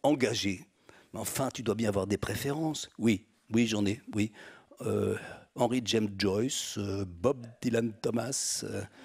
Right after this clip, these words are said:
Scotch Fitzgerald et, et les livres d'occasion, euh, en général. » « Pourquoi d'occasion ? » dit-elle, sans relever mes jeux de mots érudits. «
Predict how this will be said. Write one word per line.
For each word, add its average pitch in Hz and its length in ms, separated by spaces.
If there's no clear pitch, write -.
Scotch - 760
Fitzgerald 113 840
et, 101 360
et 214 180
les 214 100
livres 185 340
d'occasion, 131 920
euh, 113 80
en 135 120
général. » « 110 520
Pourquoi 156 340
d'occasion ? » 104 500
dit-elle, 117 400
sans 113 200
relever 101 380
mes 98 200
jeux 95 160
de 98 80
mots 101 220
érudits. « 98 520